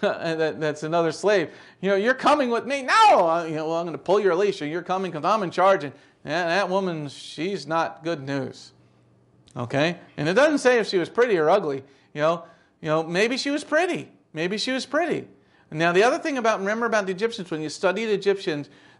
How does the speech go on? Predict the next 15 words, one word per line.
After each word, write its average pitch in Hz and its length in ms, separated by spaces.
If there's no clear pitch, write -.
they, 185 280
they 180 220
wore 175 400
a 123 80
little 170 260
bit 165 120
of 143 60
clothing. 165 280
Remember, 156 220
it's 147 120
a 143 40
desert, 143 420
it's - 180
hot, 147 420
okay? 147 440